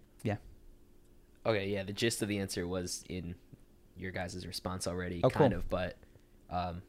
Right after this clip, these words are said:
Speaker 2: the second part is, "I am unclear on what the point of a relationship would be if not to get addicted to the person who you are compatible with.
Speaker 1: That's interesting.
Speaker 2: If this addiction is not the end goal, why not be completely open instead of agreeing on varying degrees of exclusivity?"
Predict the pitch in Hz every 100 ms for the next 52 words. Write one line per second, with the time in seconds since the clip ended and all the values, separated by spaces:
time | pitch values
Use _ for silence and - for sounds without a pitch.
0 | - - 107 120 113 113 101 98 90 -
1 | 107 110 107 113 - 113 120 - 98 98
2 | 101 - - 104 104 101 90 92 95 98
3 | 98 90 90 90 90 92 92 95 - 98
4 | 87 - 90 90 87 82 - 92 - 92
5 | 90 95 92 90 92 87 90 85 80 73
6 | 78 - - 214 139 139 202 - 90 120
7 | 104 - 120 135 107 113 - 120 98 98
8 | 110 98 90 95 90 87 87 90 98 101
9 | 98 95 90 104 90 92 80 90 87 87
10 | - 87 87 85 92 90 90 90 95 95
11 | 98 92 90 92 85 80 - - 85 -
12 | 82 80 85